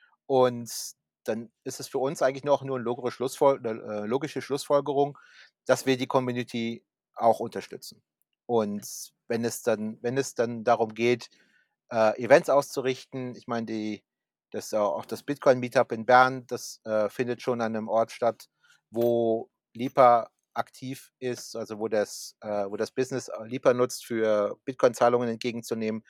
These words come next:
Und, äh, da haben wir gesagt, wenn's dann schon eine Zitadelle in der Schweiz ist, gibt, dann wollen wir dann auch die Zi-, äh, das, dieses Venture entsprechend unterstützen,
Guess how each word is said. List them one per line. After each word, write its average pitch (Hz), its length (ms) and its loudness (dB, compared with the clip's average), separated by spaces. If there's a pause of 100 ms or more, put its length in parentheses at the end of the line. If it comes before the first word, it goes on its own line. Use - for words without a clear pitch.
(720)
Und, 107 480 2 (120)
äh, 110 200 2
da 113 100 2
haben 139 100 4
wir 135 60 4
gesagt, 113 260 0
wenn's 127 160 0
dann 147 120 -4
schon 143 160 -4
eine 135 80 -2
Zitadelle 123 440 4
in 107 60 -2
der 110 100 -2
Schweiz 104 400 -2
ist, 107 220 -10
gibt, - 420 -12
dann 107 400 -2
wollen 117 200 4
wir 117 60 0
dann 107 160 0
auch 113 220 6
die 110 200 -6
Zi-, - 240 -8 (100)
äh, 107 280 -4
das, 101 220 -10
dieses - 480 -8 (540)
Venture 123 360 4
entsprechend - 500 -2
unterstützen, 135 680 -4